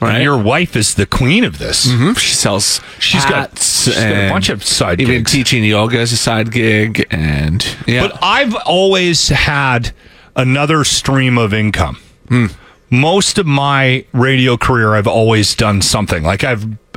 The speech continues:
Speaker 2: I've written for newspapers. I've always had my fingers in something to make a little extra money.
Speaker 1: Yeah.
Speaker 2: Right?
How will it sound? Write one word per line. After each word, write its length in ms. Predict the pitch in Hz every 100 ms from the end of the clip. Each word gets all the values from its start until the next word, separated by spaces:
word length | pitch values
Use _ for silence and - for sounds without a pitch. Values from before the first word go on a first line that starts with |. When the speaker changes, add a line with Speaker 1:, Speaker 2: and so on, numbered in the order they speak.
| -
Speaker 2:
I've 320 | 120 104 101
written 340 | 104 123 127
for 160 | 110 110
newspapers. 800 | 101 123 120 135 131 127 120 120
I've 200 | - 147
always 320 | 196 214 185
had 340 | 185 170 156 - - - -
my 140 | 147
fingers 560 | 127 175 170 160 143 131
in 240 | 139 123
something 800 | 113 - 151 139 131 104 98 98
to 160 | 95 -
make 180 | 135 131
a 60 | 127
little 340 | 123 120 120
extra 460 | 110 - - 110 98
money. 400 | 98 110 78 92
Speaker 1:
Yeah. 220 | 120 113
Speaker 2:
Right? 240 | 104 156